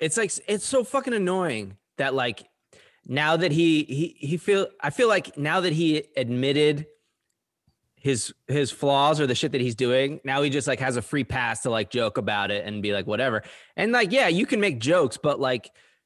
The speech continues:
you still did all that shit. It, it's not gone. You, you can't just be like,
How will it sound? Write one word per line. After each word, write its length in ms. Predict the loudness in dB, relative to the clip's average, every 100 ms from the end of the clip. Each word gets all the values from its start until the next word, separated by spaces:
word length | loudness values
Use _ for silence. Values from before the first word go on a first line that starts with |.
| -4
you 140 | -4
still 240 | -2 0 0
did 360 | 0 0 2
all 180 | 2 0
that 200 | -4 -6
shit. 360 | -8 -6 -6 _ _ -10
It, 160 | -6
it's 240 | -4 -4 -2
not 240 | -4 -4
gone. 580 | -4 -2 0 -2 -4 -6
You, 140 | -4 -4
you 280 | -2 -4 -2
can't 260 | -2 -2
just 160 | -2 -2
be 120 | 2
like, 240 | 2 0